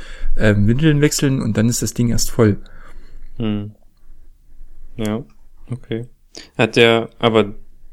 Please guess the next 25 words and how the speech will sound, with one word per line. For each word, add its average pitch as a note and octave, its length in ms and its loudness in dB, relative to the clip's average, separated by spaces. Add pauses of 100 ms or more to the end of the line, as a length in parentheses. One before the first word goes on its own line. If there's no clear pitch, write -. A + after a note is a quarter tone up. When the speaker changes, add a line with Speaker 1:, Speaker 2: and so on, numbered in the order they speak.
(320)
Speaker 2:
wenn A2 180 0
du G#2 80 0
den G2 140 -6
Deckel G2+ 260 -2
aufmachst, B2+ 460 0
ist G#2+ 160 -4
er A2 60 -2
auch G#2+ 140 -2
komplett G#2+ 320 -4
auf. F#2+ 260 -4 (340)
Speaker 1:
Dann - 140 0
ist D#3 100 2
es - 80 -2
auf, G3 280 -2
ja. E3 240 -8 (300)
Und A#2+ 120 -4
Speaker 2:
Dann - 40 0
Speaker 1:
dann B2 160 4
stinkt's. G#2+ 400 0
Speaker 2:
stinkt's - 60 -6
in A2 100 -2
dem G#2 160 0
Moment, G2 640 -6
ja. G2 120 -6
Speaker 1:
Ja, G#2 120 0